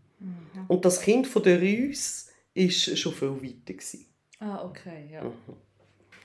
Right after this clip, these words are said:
Speaker 2: Nach neunmonatigem Prozess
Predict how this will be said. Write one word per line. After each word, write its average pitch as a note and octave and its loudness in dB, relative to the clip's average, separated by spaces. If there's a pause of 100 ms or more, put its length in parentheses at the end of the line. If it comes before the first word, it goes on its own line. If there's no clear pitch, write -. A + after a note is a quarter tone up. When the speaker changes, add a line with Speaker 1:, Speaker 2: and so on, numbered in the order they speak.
(640)
Speaker 2:
Nach F3+ 8
neunmonatigem F3 4
Prozess - -4